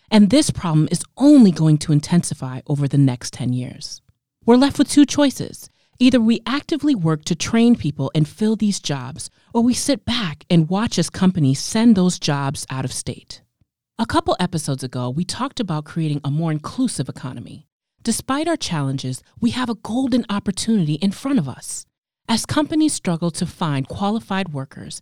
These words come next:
people who were never given a chance twenty years ago are now getting the consideration that they deserve.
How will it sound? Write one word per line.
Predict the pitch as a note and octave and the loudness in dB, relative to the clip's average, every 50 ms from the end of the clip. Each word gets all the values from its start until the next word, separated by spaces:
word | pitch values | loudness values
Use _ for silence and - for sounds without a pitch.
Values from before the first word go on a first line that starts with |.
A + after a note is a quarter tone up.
| _ _ _ _ _ _ | _ _ _ _ _ _
people | - - C4+ - - C#4 | -2 -2 0 0 0 0
who | A#3 A#3+ | 0 0
were | G#3 F#3 E3+ | 0 2 2
never | E3 E3+ G3 A#3 C4 D4+ C#4+ | 2 2 0 0 0 -2 -4
given | G#3+ - G#3 G3 G3 F#3+ | -2 -2 -2 -2 0 -2
a | F#3 | -4
chance | F#3 - - - D#3 C#3+ D3 - | -4 -4 -4 -4 -4 -4 -4 -6
twenty | - - - F#3+ F#3 G3 | -10 -6 -4 -4 -2 -2
years | F#3+ F3 D#3+ D3 C#3+ - | -2 -2 -2 -2 -4 -6
ago | - - C3 B2+ - - | -8 -8 -8 -8 -8 -6
are | D#3 D#3 | -6 -2
now | D3 C#3+ D#3 F3+ F#3+ G3+ A3 A#3 A#3+ | -2 0 0 0 -2 -2 -4 -4 -6
getting | G3+ - F#3 F3+ F#3 F#3 | -6 -4 -4 -2 -2 -2
the | F3 E3+ | -2 -4
consideration | - - E3+ E3 - - - D#3+ E3 D3+ C#3 C3 C3+ - - B2+ B2+ B2+ - | -6 -6 -6 -6 -6 -6 -6 -6 -4 -4 -4 -4 -4 -6 -6 -6 -6 -6 -6
that | C3 B2 A#2+ - | -8 -8 -6 -6
they | C3 B2+ C3 | -4 -4 -4
deserve. | B2+ C3 - - A#2 A2 G#2 - - _ _ | -4 -6 -6 -6 -8 -10 -12 -14 -18 _ _